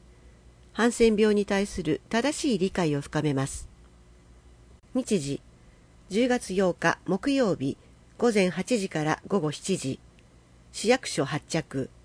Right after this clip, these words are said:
なお、道路状況により変動します。内容、一、講話、ハンセン病について、課題。二、療養所内見学。講師、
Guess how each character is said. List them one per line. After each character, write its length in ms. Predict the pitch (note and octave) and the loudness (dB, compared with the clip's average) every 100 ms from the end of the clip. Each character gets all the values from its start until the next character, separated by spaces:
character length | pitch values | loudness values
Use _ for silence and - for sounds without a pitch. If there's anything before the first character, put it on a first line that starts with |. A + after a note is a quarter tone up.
| - - - - - - - | -20 -20 -20 -20 -20 -20 -8
な 220 | A#3 A3 F3+ | -2 2 2
お、 120 | - | 0
道 240 | C#3 F#3 C4+ | -2 2 4
路 140 | C#4 | 4
状 160 | C#4 B3+ | 4 2
況 220 | - D#3+ | 2 -2
に 120 | C#3+ | -2
よ 140 | C#3 D3 | -4 -6
り 160 | D3 - | -8 -6
変 200 | F3+ G3 | -4 0
動 160 | F3+ | 0
し 160 | E3+ C3+ | -2 -6
ま 100 | C#3 | -6
す。 200 | - - - - - - - - - - - - - - | -8 -16 -20 -20 -20 -20 -20 -20 -20 -20 -20 -20 -14 -2
内 260 | A3 B3 | 2 4
容、 280 | A3+ G#3 F3+ - - - - - _ - - | 4 2 0 -6 -20 -20 -20 -20 _ -20 -10
一、 360 | G3+ - A#3 - - - | -8 -4 -4 -4 -8 -10
講 280 | - A3+ A3 | 0 2 4
話、 200 | G3 F#3 - - - - - | 2 0 -6 -20 -20 -20 -2
ハ 140 | A#3 | 0
ン 60 | C4+ | 4
セ 160 | B3+ | 4
ン 80 | A3+ | 4
病 180 | G#3+ G3+ | 4 4
に 120 | F#3+ | 0
つ 120 | - | -2
い 80 | E3+ | -6
て、 260 | - B2+ - - - | -4 -6 -6 -16 -14
課 160 | - D#3+ | -6 -2
題。 280 | D#3 D#3+ - - - - - - - - - - - | 0 0 -4 -16 -20 -20 -20 -20 -20 -20 -20 -16 -4
二、 180 | A#3 - - - - - - - | -2 -2 -8 -20 -20 -20 -20 -6
療 200 | F#3+ C4 | 2 4
養 180 | C#4+ C#4 | 4 0
所 180 | C#4 B3 | 0 0
内 180 | E3 C3+ | 0 -2
見 240 | - F3 | -2 -2
学。 400 | F3+ D#3+ - C#3+ - - - - - - - - - - - - - - | -2 -4 -4 -8 -8 -20 -20 -20 -20 -20 -20 -20 -20 -20 -20 -20 -14 0
講 160 | B3+ | 2
師、 300 | A3+ - C#3 | 2 -4 -8